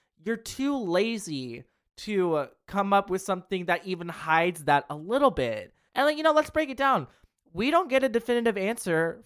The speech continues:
for how long they were actually at the North Pole. They were there for three episodes, but what is that, three weeks? Three months? Well, not three months, but it's a matter of weeks. If Katara is practicing and training with the Master Waterbender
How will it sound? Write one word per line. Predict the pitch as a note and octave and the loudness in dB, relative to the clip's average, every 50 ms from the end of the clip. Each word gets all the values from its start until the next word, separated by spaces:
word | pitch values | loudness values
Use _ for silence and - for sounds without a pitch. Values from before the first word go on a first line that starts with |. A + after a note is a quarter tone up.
| _ - | _ 0
for | G3+ G3+ F#3 | 2 4 4
how | D3+ D3 D#3 G3+ G#3+ B3 | 2 2 4 4 6 6
long | B3 B3+ C4 B3 G#3 | 6 4 2 0 0
they | A3 A3+ | -4 -2
were | A#3+ A#3+ | -2 -2
actually | - A3 B3 - - - B3 - | -2 -2 -4 -4 -6 -10 -6 0
at | - F3+ A#3+ - - | 2 2 4 4 2
the | C4 | 0
North | G#3 D#3 B2+ A#2+ - - | 0 0 -2 -2 -4 -4
Pole. | - A#2 - - - C3+ D#3 D#3 _ _ - | -6 -6 -4 -6 -6 -10 -12 -14 _ _ -2
They | F#3 F#3+ | 2 4
were | G3+ G#3+ G#3+ | 4 4 4
there | A3+ A3 | 2 0
for | G#3 G#3+ | -2 -4
three | G3 - A#3 B3 A3 | -8 -6 -6 -2 0
episodes, | G3 A3 G#3+ B3+ A#3+ - F#3+ D#3+ D#3 D#3 - - - _ _ _ _ - | 0 0 0 -2 -6 -2 0 0 0 0 -2 -8 -20 _ _ _ _ 0
but | G3+ G3 | 2 4
what | G3+ A3 | 6 4
is | A3 F#3+ F#3+ | 4 6 6
that, | E3 C#3 B2+ - | 4 4 4 2
three | D#3 F3+ G3+ | -4 -4 -4
weeks? | F3 D3+ D#3 E3+ G#3+ - - - - - _ - | -2 -2 -2 -2 -2 -6 -12 -18 -20 -20 _ -4
Three | D#3 F3+ G#3 | 0 0 2
months? | F3 D3+ C#3+ D#3+ G#3 B3 - - - - - _ _ _ _ _ _ _ _ - | 2 4 4 4 2 0 -4 -12 -14 -14 -16 _ _ _ _ _ _ _ _ -2
Well, | C#3 C#3 C#3 | 0 0 2
not | C3+ C#3 B2+ - | 2 0 0 -2
three | B2 A2+ | -4 -12
months, | A2 G#2+ G2+ - - - _ _ _ _ _ - | -12 -12 -16 -18 -20 -20 _ _ _ _ _ 6
but | G3+ G3+ G3 F#3+ F3+ G3 - F#3+ G#3 | 8 8 8 8 6 0 -8 -4 0
it's | A3 A3+ - | 0 2 2
a | C#4 | 2
matter | C4 D4 D#4+ E4+ D#4 B3 | 4 6 6 8 8 6
of | G3+ F3+ | 6 4
weeks. | G#3 C#4 B3+ E3+ - - - - - - _ _ _ _ _ _ _ _ _ _ - | 0 2 2 2 0 -2 -10 -16 -18 -20 _ _ _ _ _ _ _ _ _ _ 6
If | A3+ A3+ A3+ - | 6 6 6 6
Katara | B3+ - - C4+ D4+ E4+ G4+ G4 D4+ A3 | -2 -4 -2 0 0 2 2 2 2 2
is | G#3 G3 - | 2 0 0
practicing | - - A3+ A#3 C#4 - C#4 - - - G3 E3+ D#3+ D3 C#3 - | -2 -2 0 0 0 -2 -6 -12 -8 -6 -4 -4 -4 -6 -8 -6
and | - D#3+ D#3+ | -6 -6 -6
training | D#3 - - F3+ G3 G#3 G#3 G3+ F#3+ E3+ D#3+ | -6 -4 0 0 0 0 0 -2 -2 -2 -4
with | D#3 D3+ - | -4 -4 -4
the | C#3+ | -2
Master | C3+ D3+ E3+ G#3 - - D3 | 2 2 2 2 2 -2 -2
Waterbender | C3 C#3 E3 F#3+ F3 C3+ C3 B2 B2 A#2 | 0 2 2 2 2 0 -2 0 -2 -2